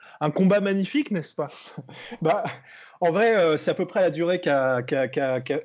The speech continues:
Speaker 2: c'est à peu près le temps qu'a duré, par exemple, un McGregor, euh, José Aldo, donc il s'est passé des trucs, hein, c'est étonnamment. Euh, <laughs> étonnamment,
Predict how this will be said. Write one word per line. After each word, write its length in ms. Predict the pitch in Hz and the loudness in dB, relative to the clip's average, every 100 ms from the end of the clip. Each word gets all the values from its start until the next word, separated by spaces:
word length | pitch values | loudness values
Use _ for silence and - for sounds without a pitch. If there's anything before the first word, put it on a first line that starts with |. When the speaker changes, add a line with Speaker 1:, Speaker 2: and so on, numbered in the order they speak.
| - | -8
Speaker 2:
c'est 160 | - 165 | -4 -4
à 60 | |
peu 120 | 202 | -2
près 180 | 185 208 | -2 0
le 200 | 180 175 | 0 -2
temps 220 | - 214 | -4 -6
qu'a 160 | 202 160 | -2 -4
duré, 320 | 135 165 180 | -2 -2 0
par 100 | 165 | 0
exemple, 300 | 139 165 - | -2 -4 -4
un 80 | 131 | -2
McGregor, 680 | 147 143 151 143 165 160 131 | -2 -2 -2 0 0 0 0
euh, 160 | 127 | -2
José 280 | 123 143 151 | -2 -2 0
Aldo, 260 | 139 143 240 | -2 -4 -4
donc 220 | 147 - | -4 -2
il 120 | 185 | -2
s'est 180 | - 269 | -2 -2
passé 260 | 269 262 233 | 0 -2 -2
des 120 | 208 | -4
trucs, 200 | 294 311 | -4 -4
hein, 120 | 196 | -4
c'est 140 | 170 196 | -2 -2
étonnamment. 540 | 190 220 202 240 277 _ - _ _ - | 0 0 0 -4 -8 _ -20 _ _ -4
Euh, 340 | 147 147 143 - 240 | 0 2 0 0 -4
<laughs> 140 | 233 | 0
étonnamment, 720 | 226 240 220 202 226 269 294 | 0 2 0 0 0 -2 -6